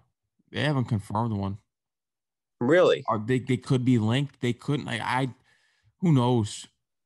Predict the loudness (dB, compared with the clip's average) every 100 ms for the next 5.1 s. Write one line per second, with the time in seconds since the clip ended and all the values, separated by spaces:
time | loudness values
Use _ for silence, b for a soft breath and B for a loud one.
0 | _ _ -2 2 2 2 0 0 0 0
1 | 0 2 2 0 0 0 2 2 2 0
2 | -2 -2 0 0 0 0 -2 0 -2 -2
3 | -2 0 -2 -2 -2 -2 0 2 4 2
4 | 2 0 0 0 0 0 -2 0 -2 -2
5 | -6